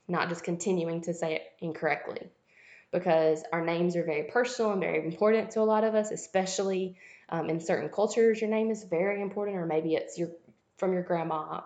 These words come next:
or maybe it, a lot of people's name is very important to them. And so making sure that we take time to learn how to say students' names correctly is the, a little thing that we can do that can mean a lot in the long run.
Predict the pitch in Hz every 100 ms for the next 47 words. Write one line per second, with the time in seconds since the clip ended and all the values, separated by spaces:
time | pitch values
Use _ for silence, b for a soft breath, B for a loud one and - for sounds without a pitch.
0 | - 160 160 165 156 - 175 175 - 185
1 | 214 214 208 180 175 160 160 165 160 151
2 | 151 165 170 160 160 160 165 160 - -
3 | - - B B B - 180 190 190 196
4 | 214 202 - 175 175 202 208 - 220 196
5 | 165 185 190 _ b b b _ - -
6 | 180 180 180 170 165 175 - 165 170 185
7 | 190 190 - 170 170 180 - 185 156 151
8 | - 165 156 139 - 240 254 - _ _
9 | _ _ _ 160 170 - _ 180 175 -
10 | - 170 160 170 180 202 208 208 202 202
11 | 180 175 160 156 196 226 B B B -
12 | 156 175 160 170 160 151 147 113 - 160
13 | 156 156 156 165 - 196